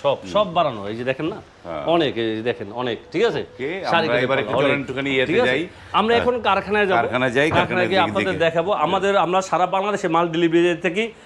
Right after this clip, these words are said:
Speaker 1: আপনাদের একটাই বলি, সঠিক জায়গা থেকে সঠিকভাবে আপনার মাল নিলে আপনাদের কোনো টেনশন হবে না,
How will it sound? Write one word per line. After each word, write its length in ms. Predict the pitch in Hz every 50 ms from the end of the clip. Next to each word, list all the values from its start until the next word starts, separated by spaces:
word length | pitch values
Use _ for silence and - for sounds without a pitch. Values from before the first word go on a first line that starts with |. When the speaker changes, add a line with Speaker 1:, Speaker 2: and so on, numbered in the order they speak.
| - - -
Speaker 1:
আপনাদের 340 | 139 160 - 214 202 208 202
একটাই 280 | 196 - - 240 226
বলি, 200 | 208 208 214 233
সঠিক 360 | - - 202 190 165 202 196
জায়গা 220 | 185 202 190 202 202
থেকে 200 | 196 214 220 233
সঠিকভাবে 520 | 233 - 185 170 180 180 185 202 190 208
আপনার 240 | 196 175 - - 190
মাল 220 | 175 180 180 185
নিলে 160 | 190 208 220 214
আপনাদের 360 | 180 - - 180 180 175 165
কোনো 160 | 160 160 165
টেনশন 360 | 160 175 180 170 - 170 165
হবে 200 | 156 160 165 185
না, 160 | 202 220 247